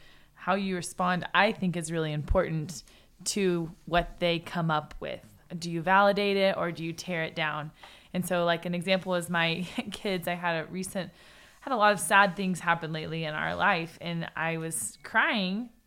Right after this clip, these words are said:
about something sad that happened, and my little kids said, "Mom, don't cry, don't cry, it's fine, it's fine, be happy, be happy." And I was realizing that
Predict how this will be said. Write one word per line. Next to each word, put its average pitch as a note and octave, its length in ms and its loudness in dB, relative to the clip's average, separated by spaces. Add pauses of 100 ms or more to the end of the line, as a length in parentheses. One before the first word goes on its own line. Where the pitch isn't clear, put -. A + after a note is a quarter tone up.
about E3 460 0
something F3+ 300 -6
sad D#3+ 260 0
that D#3 100 0
happened, F3+ 380 -2 (340)
and F3+ 200 0
my F3 180 2
little E3+ 200 2
kids F#3 340 -2
said, F3 420 0
"Mom, B3 260 -2
don't C#4 220 2
cry, C4+ 200 0
don't B3+ 140 2
cry, B3+ 180 -2
it's A#3+ 160 -2
fine, B3+ 280 -2
it's A3+ 140 -6
fine, B3 180 -4
be A#3 120 -2
happy, C4 340 -2
be A3 160 -2
happy." A3 520 -2 (400)
And G3 120 2
I G3+ 80 6
was F#3 180 2
realizing F#3+ 520 4
that E3+ 300 2